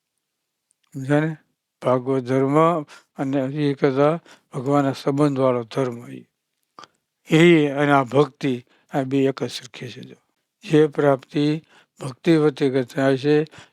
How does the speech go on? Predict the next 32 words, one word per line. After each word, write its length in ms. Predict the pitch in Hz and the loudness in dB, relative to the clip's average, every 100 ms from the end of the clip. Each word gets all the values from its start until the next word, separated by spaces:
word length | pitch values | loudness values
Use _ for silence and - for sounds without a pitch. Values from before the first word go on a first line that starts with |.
| - | -2
એ 180 | 139 151 | 2 2
જ 80 | 147 | 2
પ્રાપ્તિ 440 | - 139 131 131 | 0 0 0 -6
ધર્મે 400 | 123 127 123 131 | -6 -6 -4 -4
કરી 380 | 120 131 143 165 - - - | -2 0 0 0 -6 -18 -14
જણાય 320 | 120 120 113 | -8 -8 -8
છે. 200 | 110 - | -10 -12
જો. 100 | - - _ _ _ _ _ _ _ _ _ - | -12 -16 _ _ _ _ _ _ _ _ _ -4
બે 140 | 139 | -2
ભેગા 380 | 127 120 131 139 | -2 -2 0 2
જુદા 540 | 135 123 123 135 143 143 | 0 -4 -10 -2 -2 -2
નથી, 240 | 123 123 _ - - | -6 -14 _ -20 -6
બે 120 | 135 | -2
એક 200 | 135 139 | 0 -2
જ 60 | 139 | -10
છે. 280 | - - - _ _ _ _ _ _ _ _ | -12 -16 -20 _ _ _ _ _ _ _ _
એ 340 | - 135 165 180 | -6 2 4 4
ધર્મ 720 | 135 135 143 156 160 180 180 _ - _ - | 2 -2 0 2 2 2 2 _ -20 _ -6
એને 280 | 147 165 175 | -2 2 0
સ્થાપનને 540 | - 151 143 147 135 | 2 -2 0 -6 -6
માટે 400 | 123 117 - 120 - _ _ _ _ _ _ | -8 -10 -10 -12 -14 _ _ _ _ _ _
ભગવાન 640 | 131 127 135 143 156 170 175 160 _ _ _ | -8 -2 2 4 4 2 -2 -12 _ _ _
મોટા 440 | _ _ - 135 | _ _ -6 -4
પુરુષ 340 | 123 131 120 123 | -4 -6 -8 -10
આવે 180 | 117 | -10
છે. 160 | 117 127 | -12 -16
જો. 100 | 127 117 _ _ _ _ _ _ _ _ _ _ - _ _ - _ _ | -18 -20 _ _ _ _ _ _ _ _ _ _ -20 _ _ -20 _ _
અને 220 | 202 190 | 0 2
ભક્ત 420 | 180 147 151 - 196 | 0 0 -2 0 2
હોય 340 | 190 180 196 | 4 6 4
કોઈ 200 | 185 185 | 4 0
દી 260 | 180 190 | 4 2